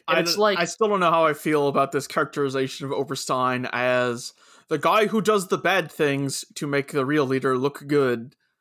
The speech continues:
Speaker 1: Yeah, again, it, it, it
Speaker 2: It's
Speaker 1: always
Speaker 2: a,
Speaker 1: feels a
Speaker 2: it's,
Speaker 1: little
Speaker 2: it's
Speaker 1: too
Speaker 2: like,
Speaker 1: convenient.
Speaker 2: he's still doing the bad stuff.
Speaker 1: Right, he's still
Speaker 2: <laughs>
Speaker 1: doing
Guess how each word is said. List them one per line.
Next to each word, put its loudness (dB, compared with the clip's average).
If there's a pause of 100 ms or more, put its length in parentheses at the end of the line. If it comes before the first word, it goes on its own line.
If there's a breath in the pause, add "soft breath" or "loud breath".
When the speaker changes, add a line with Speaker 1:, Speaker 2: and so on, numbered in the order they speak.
(140)
Speaker 1:
Yeah, -2
again, -2
it, -2
it, -2
it 2
Speaker 2:
It's 2
Speaker 1:
always 2
Speaker 2:
a, -2
Speaker 1:
feels -2
a -2
Speaker 2:
it's, -2
Speaker 1:
little 4
Speaker 2:
it's -8
Speaker 1:
too -4
Speaker 2:
like, -2 (180)
Speaker 1:
convenient. -6
Speaker 2:
he's -6
still -2
doing 0
the -4
bad -2
stuff. -6
Speaker 1:
Right, 4
he's 0
still 0
Speaker 2:
<laughs> -14
Speaker 1:
doing 0